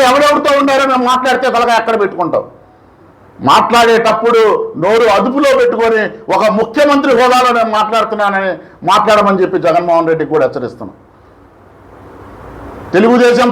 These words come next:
పార్టీ, జనసేన పార్టీ పొత్తు కుదిరించిన దగ్గర నుంచి కూడా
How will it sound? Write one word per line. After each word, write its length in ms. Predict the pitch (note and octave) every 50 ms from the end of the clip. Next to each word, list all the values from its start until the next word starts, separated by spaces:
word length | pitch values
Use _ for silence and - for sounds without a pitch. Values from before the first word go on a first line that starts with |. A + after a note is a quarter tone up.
| A#3+ B3
పార్టీ, 280 | B3 B3 B3+ C4 C4 B3 A3+ - - - - - - _ _ - B2+ G#3
జనసేన 380 | A3+ C#4+ C#4+ A3+ C#4 C#4 C#4 C#4 C#4 C4+
పార్టీ 300 | C4+ C4 B3+ C4 C4+ B3 A3 - - - - - - - _ -
పొత్తు 260 | A#3 B3+ C4 B3+ D4+ C#4 D#4+ -
కుదిరించిన 440 | C#4 C#4+ D#4+ D#4+ D#4 D#4+ D#4 C#4+ C#4 C4+
దగ్గర 200 | C4 - C#4 B3+ C4 C4
నుంచి 160 | B3+ G3 B3 A#3+
కూడా 200 | B3 A#3+ A#3+ A3+